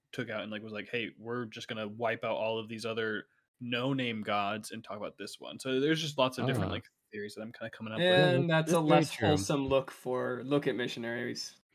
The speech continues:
Speaker 1: <laughs>
Speaker 3: Could have been.
Speaker 2: <laughs>
Speaker 3: No longer are they peace-bringing, sharing the word. Now they're
Speaker 1: Most colonization
Speaker 3: warmongering.
Speaker 1: is not peaceful.
Speaker 3: No, oh, yeah, no.
Speaker 2: Yeah.
Speaker 3: But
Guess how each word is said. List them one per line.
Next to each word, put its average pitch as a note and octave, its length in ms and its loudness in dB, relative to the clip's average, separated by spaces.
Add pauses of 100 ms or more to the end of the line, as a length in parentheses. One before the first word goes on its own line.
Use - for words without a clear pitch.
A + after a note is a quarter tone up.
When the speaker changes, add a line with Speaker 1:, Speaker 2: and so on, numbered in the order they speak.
Speaker 1:
<laughs> - 0 - (540)
Speaker 3:
Could C#3 160 8
have D#3+ 140 8
been. C3 320 4
Speaker 2:
<laughs> - 160 -8 (540)
Speaker 3:
No G3+ 160 12
longer G3+ 340 10
are F#3 100 12
they F3 220 10
peace-bringing, E3 1040 0 (160)
sharing D#3+ 500 2
the D3 80 2
word. C3+ 360 4
Now C3+ 240 2
they're C3+ 300 0 (160)
Speaker 1:
Most D3 480 8
colonization C#3+ 640 8
Speaker 3:
warmongering. B2 220 2
Speaker 1:
is B2 180 -4
not A#2 520 -2 (540)
peaceful. G#2 640 -6 (400)
Speaker 3:
No, G3 300 2
oh, C#3+ 220 6
yeah, G2 240 2 (120)
no. F2+ 280 -4
Speaker 2:
Yeah. F2 360 -4 (140)
Speaker 3:
But C3+ 440 -2